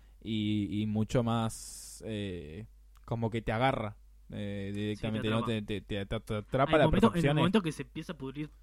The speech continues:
Speaker 2: todos, te atrapa.
Speaker 1: Sí, eh,
Speaker 2: Te atrapa.
Speaker 1: exactamente también.
Speaker 2: No para. Eso es lo que me gusta. Que cuando se, se pudre,
Speaker 1: Mm.
Speaker 2: se empieza a pudrir, no para. No para. No
Speaker 1: Sí,
Speaker 2: para.
Speaker 1: sí, sí,
Speaker 2: Todo el
Speaker 1: sí.
Speaker 2: tiempo pasa algo.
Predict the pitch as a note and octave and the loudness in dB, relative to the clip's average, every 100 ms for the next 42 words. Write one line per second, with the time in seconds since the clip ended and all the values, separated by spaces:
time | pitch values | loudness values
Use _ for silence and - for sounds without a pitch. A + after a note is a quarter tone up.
0 | - - D#3+ F3+ G#3 - - B2+ A#2 C3+ | -20 -10 0 4 4 2 -14 -14 -6 0
1 | C3 G#2 - - - - F#2+ F#2 E2 F#2+ | 0 0 -4 -20 -20 -12 -6 -4 -4 -4
2 | B2 A#2+ A2 A2+ G#2 G#2 A2 A2 - - | -2 0 0 0 -2 -4 -6 -6 -10 -18
3 | - - D#3 E3+ D#3+ D#3 - - - - | -20 -10 -4 -2 -2 -6 -12 -20 -20 -20
4 | - D3 - E3 C#3 C3 C3+ B2 - - | -18 -12 -8 -6 -8 -12 -12 -12 -14 -16
5 | - - - C#3+ C#3+ C3+ - C3 - - | -20 -20 -14 -8 -8 -10 -12 -14 -14 -20
6 | - - C3+ - D4 D4+ C#3 C#3 C#3 C#3+ | -20 -16 -10 -2 -2 0 -4 -6 -10 -8
7 | B2+ C3 D3+ F#3 A#2+ - A#2+ - - - | -8 -8 -8 -10 -14 -10 -10 -12 -20 -20
8 | - - B2 C3+ D3 A#2 - - - C3 | -20 -16 -12 -8 -8 -8 -18 -20 -18 -18
9 | A#2+ F#3+ C3+ B2+ B2+ B2 E3+ A#2+ F3 F3+ | -10 -2 0 2 2 2 0 0 -2 0
10 | E3+ - - F3 F3 - D#3+ D#3 F3 F3+ | -2 -4 -6 -4 -4 -4 -4 -2 -2 -2
11 | F3+ F3 F3 F3+ | -4 -2 -2 -4